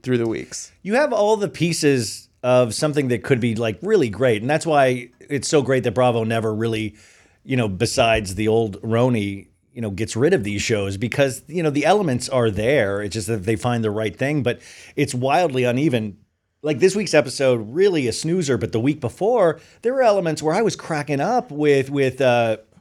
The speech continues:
Speaker 2: Sheree and, uh, uh, you know, Sheree's in her fur coat,
Speaker 1: Right.
Speaker 2: you know, meeting up with Candy. And I thought it was just a hysterical scene. And then the next episode, this past week's episode, just was like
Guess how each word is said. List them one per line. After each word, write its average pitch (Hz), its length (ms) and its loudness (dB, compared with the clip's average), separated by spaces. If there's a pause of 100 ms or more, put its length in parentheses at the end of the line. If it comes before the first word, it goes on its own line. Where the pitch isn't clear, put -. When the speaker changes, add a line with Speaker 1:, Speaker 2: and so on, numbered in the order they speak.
Speaker 2:
Sheree 135 680 0
and, 117 480 -2
uh, 101 460 -4 (480)
uh, 101 320 -2 (140)
you 143 120 0
know, 127 60 2
Sheree's 127 360 0
in 127 60 0
her 113 80 -2
fur 123 260 0
coat, 123 420 0
Speaker 1:
Right. 131 280 2 (200)
Speaker 2:
you 147 120 2
know, 123 120 2
meeting 123 320 0
up 117 120 0
with 113 120 -4
Candy. 123 560 0 (300)
And 147 100 4
I 170 60 2
thought 170 140 2
it 156 60 4
was 143 120 0
just 139 120 -6
a 127 60 0
hysterical 165 680 -2
scene. 202 480 -4 (220)
And 160 220 2
then 180 180 -2
the 175 80 -2
next 175 280 -4
episode, 180 460 2
this 143 120 -2
past 151 260 -4
week's 175 180 -4
episode, 131 460 -2
just 123 180 -10
was 120 120 -10
like 117 380 -6